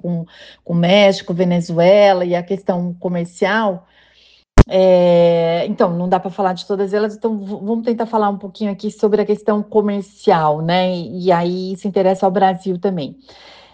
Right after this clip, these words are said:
É, por isso que eu falei, dois países, né? México e Brasil, acho que estariam aí no centro dessas interações, né? Com relação a essa questão,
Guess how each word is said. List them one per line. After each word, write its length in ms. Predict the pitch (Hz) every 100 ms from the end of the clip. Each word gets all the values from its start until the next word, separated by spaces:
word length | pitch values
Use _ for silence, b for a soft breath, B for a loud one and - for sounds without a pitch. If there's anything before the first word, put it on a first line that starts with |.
| B
É, 280 | - 190 170
por 120 | 170
isso 120 | 180 -
que 80 |
eu 20 | 233
falei, 160 | 202
dois 260 | 175 202 214
países, 440 | 220 196 156 165
né? 100 | 185
México 760 | 185 180 190 208 - 220 220 220
e 240 | - 208
Brasil, 880 | 185 196 196 190 175 185 202 233 220
acho 220 | 214 -
que 100 | 220
estariam 580 | 220 202 185 190 196 190
aí 360 | 190 175 185
no 160 | 185 185
centro 580 | - 185 180 185 190 180
dessas 500 | 185 180 175 185 175
interações, 920 | 185 185 185 185 - 170 170 170 180
né? 180 | 185 185
Com 460 | - 175 170 175
relação 420 | 170 185 175 175
a 40 | 175
essa 180 | - 175
questão, 500 | 185 - 180 175